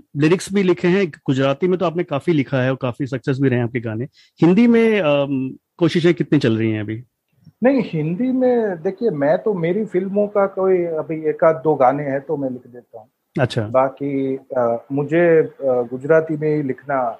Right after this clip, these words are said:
Speaker 2: ज्यादा पसंद है गाने,
Speaker 1: हम्म।
Speaker 2: मेरी मदर टंग।
Speaker 1: हम्म, जी।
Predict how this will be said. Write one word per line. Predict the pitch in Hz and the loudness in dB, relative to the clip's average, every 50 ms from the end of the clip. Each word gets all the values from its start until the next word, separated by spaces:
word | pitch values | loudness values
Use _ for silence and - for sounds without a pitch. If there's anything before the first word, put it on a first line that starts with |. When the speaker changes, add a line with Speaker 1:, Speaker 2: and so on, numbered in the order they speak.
| _ 123 | _ -12
Speaker 2:
ज्यादा | 120 113 113 120 123 127 131 | -10 -6 -2 -2 0 2 0
पसंद | 123 - 127 120 - 139 127 123 123 | 0 0 -2 -2 -2 -2 -2 0 -2
है | 113 | -2
गाने, | - 110 104 107 107 107 104 - _ _ _ _ _ _ _ 156 | -2 -2 -4 -4 -8 -12 -16 -18 _ _ _ _ _ _ _ 2
Speaker 1:
हम्म। | 143 131 117 110 120 | 2 2 2 0 0
Speaker 2:
मेरी | 127 131 131 127 | -2 -2 -2 -2
मदर | 120 117 113 120 113 | -2 -4 -4 -4 -6
टंग। | 110 - - 104 101 98 _ _ _ _ _ _ _ _ 147 | -6 -8 -14 -16 -16 -18 _ _ _ _ _ _ _ _ -2
Speaker 1:
हम्म, | 131 120 107 104 110 120 - _ _ _ _ _ _ 143 | -2 -2 -2 -6 -8 -14 -18 _ _ _ _ _ _ 0
जी। | 131 131 | 0 0